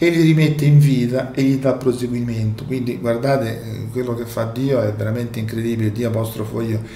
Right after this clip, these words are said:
il Dio del quale io vi parlo, ma è trilioni di volte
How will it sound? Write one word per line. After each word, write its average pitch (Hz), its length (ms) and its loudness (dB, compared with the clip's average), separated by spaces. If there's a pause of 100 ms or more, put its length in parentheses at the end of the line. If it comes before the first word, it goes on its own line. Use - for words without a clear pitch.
(300)
il 202 320 2
Dio 233 340 8
del 156 240 2
quale 156 400 6
io 147 240 6
vi 120 140 2
parlo, 98 1040 -2 (1120)
ma 220 320 8
è 180 420 8 (100)
trilioni 220 960 8
di 196 140 0
volte 190 1040 6